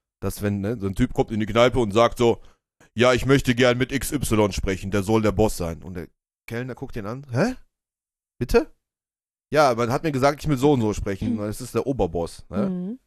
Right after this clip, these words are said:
Speaker 1: Und dann ist der Oberboss nicht irgendwer in dem Laden, sondern der schmierigste, kleinste überhaupt, der eigentlich nichts zu sagen hat,
Speaker 2: Mhm.
Speaker 1: aber wenn alle raus sind, hat er was zu sagen.
Speaker 2: Ja.
Speaker 1: So, der Kellner selbst.
Speaker 2: Ja.
Speaker 1: Oft. Vielleicht haben wir die schon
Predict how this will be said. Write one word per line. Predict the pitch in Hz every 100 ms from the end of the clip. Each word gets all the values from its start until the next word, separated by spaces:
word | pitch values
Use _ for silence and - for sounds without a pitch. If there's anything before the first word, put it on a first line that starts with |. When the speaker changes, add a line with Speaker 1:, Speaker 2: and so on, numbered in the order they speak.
| _
Speaker 1:
Und | 95
dann | 101
ist | - -
der | -
Oberboss | 156 131 95 107 - - _
nicht | 127 151 - _
irgendwer | 175 339 156 104 87 85
in | 85
dem | 92
Laden, | 82 73 95 139
sondern | 120 123 120 98
der | 104
schmierigste, | 113 - 185 165 - 160 165
kleinste | - 135 143 -
überhaupt, | - 123 -
der | -
eigentlich | 98 131 147
nichts | 143 -
zu | 110
sagen | 110 139 -
hat, | 110
Speaker 2:
Mhm. | 208
Speaker 1:
aber | 101 104
wenn | 107
alle | 107
raus | 107 123 143
sind, | 76
hat | 85
er | - 78
was | -
zu | -
sagen. | 73 151 87
Speaker 2:
Ja. | 196 170 185 _ -
Speaker 1:
So, | 90 - _ _ _ _ _
der | 73
Kellner | 73 - 98
selbst. | 104 - - - - _ _ -
Speaker 2:
Ja. | 226
Speaker 1:
Oft. | 185 175 220 - _ _ _ _ _ - _ _ _ _ _ _ _ _ _ _ _ _ _ _ _ _
Vielleicht | - - 156 - - -
haben | 117 214
wir | 165
die | 151 147
schon | - 135 135 131